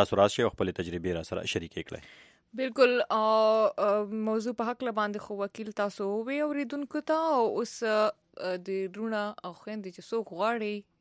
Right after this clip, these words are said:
Speaker 2: کال راواخلي او موږ ته کال وکړي. زموږ موضوع په تشدد باندې ده. د دې قسمونه څه څه دي، هغه موږ تاسو ته وویل چې، م، هر هغه څیز چې په زور زیاتي باندې کیږي، بل یو کس سره چې د هغه،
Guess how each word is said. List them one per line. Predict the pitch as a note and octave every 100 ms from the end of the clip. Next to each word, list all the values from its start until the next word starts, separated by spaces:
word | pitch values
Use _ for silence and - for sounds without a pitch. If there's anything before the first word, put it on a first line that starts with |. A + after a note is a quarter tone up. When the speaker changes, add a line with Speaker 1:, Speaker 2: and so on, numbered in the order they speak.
| -
Speaker 2:
کال | G#3 F#3+ F#3+ F3
راواخلي | E3 E3+ A#3 - G#3 F3+
او | F3
موږ | F3+ -
ته | F#3 G#3+
کال | G#3
وکړي. | A#3 B3 D4 C#4
زموږ | A#3+ A3 G#3 G3
موضوع | F#3+ F#3 F#3+ G3+
په | F3
تشدد | F#3 - F3 G#3+ G#3+ A#3
باندې | A#3 A#3+ B3
ده. | D4+ _ - - - G3+
د | F#3+
دې | A3 -
قسمونه | G#3+ - A3 A3 -
څه | G#3+
څه | A3+ G3+
دي، | F#3+
هغه | F#3+ G3+
موږ | G#3 G3 F#3+
تاسو | G3 -
ته | F3+
وویل | G3+ B3 C4+
چې، | - A#3+ A#3+ B3 - - - - G3+
م، | G3+ G3+ G3+ - G#3+ F#3+
هر | A#3 A3+ G#3+
هغه | G3+ G3 F#3+ G3+
څیز | - A3+ G#3
چې | A3 -
په | G3 G3 F#3+
زور | A3 G3+ F#3+
زیاتي | F3+ - A#3
باندې | A#3 A#3 A#3+ -
کیږي، | C#4 B3+ A#3+
بل | A#3+ A#3+
یو | A3+
کس | B3+ -
سره | C4 A#3+
چې | G3
د | F#3+
هغه، | G3+